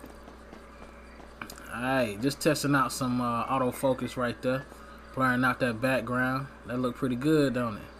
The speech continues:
That autofocus hitting, boy.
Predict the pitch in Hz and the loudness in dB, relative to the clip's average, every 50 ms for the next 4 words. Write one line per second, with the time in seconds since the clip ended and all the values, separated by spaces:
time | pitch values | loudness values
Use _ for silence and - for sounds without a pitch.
0 | - - - - - - - - - - - - - - - - - - 120 120 | -18 -18 -18 -18 -18 -20 -20 -20 -20 -20 -18 -18 -18 -18 -18 -16 -12 -8 -4 -2
1 | - 123 127 123 123 117 - - 131 123 - - 107 - - - - 175 196 185 | -2 0 0 0 -2 -2 -2 0 0 0 0 -2 -6 -8 -6 0 6 8 8 8
2 | 143 120 117 110 107 123 131 135 139 143 | 8 4 -2 -4 -2 0 0 0 0 -2